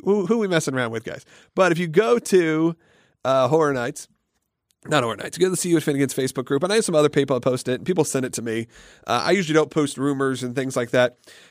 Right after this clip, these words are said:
But it, this isn't even a leaked images. These are images very publicly posted by a production company in Las Vegas. Again, I have no idea if these are connected to Halloween Horror Nights,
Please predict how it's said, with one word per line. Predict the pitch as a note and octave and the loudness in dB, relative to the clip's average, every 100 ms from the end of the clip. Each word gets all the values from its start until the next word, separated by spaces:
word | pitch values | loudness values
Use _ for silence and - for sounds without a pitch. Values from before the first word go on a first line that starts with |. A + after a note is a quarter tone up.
| _ | _
But | C#3+ | -6
it, | D#3+ | -4
this | F3+ C4+ | -2 0
isn't | E4 | 2
even | C4+ D3+ | 2 2
a | |
leaked | C3+ C3+ - | 0 -2 -4
images. | - C3+ A2+ A2+ C3 - _ | -4 -4 -4 -6 -10 -14 _
These | - G#3+ | -4 -2
are | |
images | G3+ F#3+ D#3+ C3+ | 0 0 0 0
very | F#3+ | -4
publicly | - - F3+ F3+ D3 | -4 -4 -4 -4 -4
posted | C3+ F3 E3+ - C#3 B2 _ _ | -2 0 0 0 -4 -4 _ _
by | - D3 | 0 0
a | C#3 | 0
production | C3+ A#2+ D3 E3+ D#3 C#3 | -4 -2 -2 -2 -6 -2
company | C#3+ B2 B2+ A#2+ - | -2 0 -2 -2 -2
in | C#3+ | 0
Las | B2+ B2 - | 2 0 0
Vegas. | E3 G3+ C3 - - - - | 0 2 0 -4 -10 -16 -6
Again, | E3 B3+ G#3 | 0 2 2
I | |
have | G#3+ | 2
no | G3 B3 | 2 2
idea | A3+ G3 A#3 G3 | 4 2 2 0
if | |
these | F3 D#3+ | 0 -2
are | |
connected | D#3 D#3 F3+ E3+ C#3 | 0 0 -2 -4 -4
to | C#3+ | -2
Halloween | C#3+ C3 C3 | -2 -2 0
Horror | G3 | 0
Nights, | F#3 D3 | -2 -6